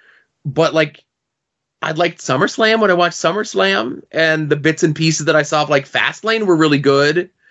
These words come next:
But sitting down and watching a full non-WrestleMania, non-Royal Rumble W W F pay-per-view is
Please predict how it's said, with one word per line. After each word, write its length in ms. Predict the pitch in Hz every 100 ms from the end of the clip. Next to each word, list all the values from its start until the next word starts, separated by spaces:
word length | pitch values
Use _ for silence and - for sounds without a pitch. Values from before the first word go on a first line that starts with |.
| - - _ _
But 340 | 131 156 160 -
sitting 340 | - - 175 190
down 240 | 185 180
and 120 | 165
watching 360 | 143 147 151 156
a 80 | 139
full 720 | - - 139 135 143 143 139
non-WrestleMania, 1400 | 139 127 127 139 143 127 135 147 131 127 131 131 131 127
non-Royal 680 | 120 131 139 135 135 139 120
Rumble 640 | 127 131 127 120 113 - _ - _ - 123
W 260 | 131 135 139
W 200 | 131 135
F 140 | 127
pay-per-view 760 | 135 135 131 120 113 131 156 127
is 320 | 113 107